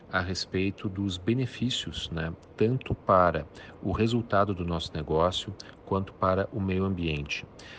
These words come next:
Na, após avaliar uma série de propostas, nós optamos pelo caminho da parceria.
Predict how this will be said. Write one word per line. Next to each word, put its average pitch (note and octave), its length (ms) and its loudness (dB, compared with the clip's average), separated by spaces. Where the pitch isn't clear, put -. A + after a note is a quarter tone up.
Na, G2+ 480 2
após C#3+ 420 2
avaliar A2+ 440 4
uma G#2+ 180 0
série G#2+ 460 0
de F2+ 100 -8
propostas, E2 840 -2
nós A2+ 220 0
optamos A2 680 0
pelo G2+ 240 0
caminho G2 500 -2
da G2 200 -4
parceria. F2+ 880 -2